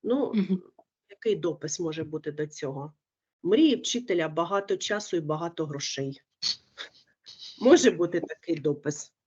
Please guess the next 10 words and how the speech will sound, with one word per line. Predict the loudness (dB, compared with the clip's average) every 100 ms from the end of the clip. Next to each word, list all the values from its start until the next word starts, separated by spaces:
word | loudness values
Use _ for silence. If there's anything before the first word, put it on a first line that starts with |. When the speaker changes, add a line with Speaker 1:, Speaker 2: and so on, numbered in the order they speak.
| _ -2
Speaker 1:
Може. | 4 4 4 -2 -6 -12 _ _ _ _ _ _ _ _ _ _ -20 -10
«Мрії | -2 0 2 2 0
вчителя». | -2 -4 -4 -4 -6 -6 -8 -12 _ _ -20 _ _ _ _ _ _ _ _ _ _ _ _ _ _ _ _ _ _ _ _ _ _ 4
Ну, | 6 10
він | 8 8
зробить | 4 4 2 0 0
вам, | 0 0 _ _ _ _ _ -20 -6
відповідно, | -6 -2 -2 0 0 0
потім | -2 -2 -2 -4
запис. | -4 -6 -6 -10 -10